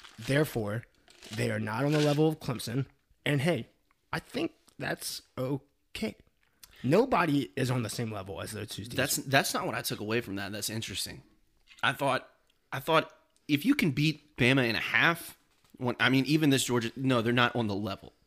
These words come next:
Speaker 2: But can they beat Alabama? Absolutely.
Speaker 1: I think they could beat 'em. They could
Speaker 2: Yeah.
Speaker 1: beat 'em, but,
Speaker 2: Now,
Speaker 1: uh,
Speaker 2: all they have to do is do it one time.
Speaker 1: But look, Alabama finds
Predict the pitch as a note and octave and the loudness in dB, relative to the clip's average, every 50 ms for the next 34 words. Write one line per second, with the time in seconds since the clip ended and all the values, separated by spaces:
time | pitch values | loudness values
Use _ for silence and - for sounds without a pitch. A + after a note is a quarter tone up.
0 | _ - B2+ A#2 - - _ _ _ - - A#2+ G#2+ G#2+ G#2 F#2+ F#2 G#2 B2 D3+ | _ -2 0 0 0 -4 _ _ _ -4 -2 -2 -2 -2 -2 -4 -2 -2 0 0
1 | D#3+ D#3+ D#3 D#3 E3 E3+ E3+ E3+ D3+ A2+ B2 A2+ - - A2 G#2+ A2+ A#2 A#2 - | 0 -2 -2 -2 -2 -2 -2 -2 -2 -4 -4 -2 -2 -2 0 0 2 2 2 0
2 | - G#2+ - - - A3+ G3 F3 F3 - F#3+ C#3+ A#2 A2+ D#3+ F3+ D3 A2 G#2+ A2+ | -2 -6 -8 -2 -2 0 2 4 4 4 2 0 0 0 0 0 0 0 -2 -8
3 | - - _ - D3 D3+ D3 - - F#3+ F3+ B2 B2+ B2+ B2+ B2+ B2 A#2+ A#2+ C3 | -12 -16 _ -6 -4 -4 -4 0 0 0 0 2 0 0 0 0 -2 -2 -2 -4
4 | B2+ B2 - - A2+ A2 A2 A2+ A#2+ B2 C3 A#2+ A#2+ A#2 - A#2+ C3+ C3+ A2 F#2+ | -6 -6 -6 -6 -4 0 2 2 4 4 4 4 4 2 0 2 2 2 2 2
5 | G#2+ G#2+ G2+ D#2+ F#2 G#2+ A2+ G#2+ - A#2 A2 G2 F2+ F2 F#2 C#3 D#3+ E3 C#3+ D3+ | 0 -2 -2 -2 -2 -2 -2 0 0 0 0 0 -2 -4 -4 -2 -2 -2 -2 -4
6 | D#3 D3 - - _ - E3+ E3 C#3+ A#2 - B2 - E3+ - - - - - E3 | -10 -14 -16 -18 _ -4 -2 0 0 0 -4 -8 -10 -10 -12 -14 -14 -4 0 0
7 | G#3 A3+ G#3+ F#3 D3+ B2+ A2 G2+ G2+ G2 G2+ - - _ _ _ _ _ _ _ | 2 2 2 2 0 0 0 -4 -6 -10 -10 -12 -14 _ _ _ _ _ _ _
8 | _ _ _ _ - - - - C3 C3 C3 C3+ C#3+ D3 D3+ D3+ D3 C#3 - | _ _ _ _ -20 -18 -10 -6 -4 -2 0 0 0 0 0 -2 -2 -4 -8